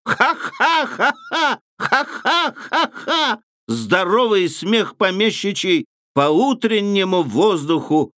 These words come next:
раскатываться стал. Нахохотавшись досыта,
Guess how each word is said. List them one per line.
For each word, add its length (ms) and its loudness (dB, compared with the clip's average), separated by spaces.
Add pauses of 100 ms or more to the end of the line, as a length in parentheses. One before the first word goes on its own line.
(160)
раскатываться 1120 -2
стал. 640 -4 (760)
Нахохотавшись 1120 0
досыта, 720 -2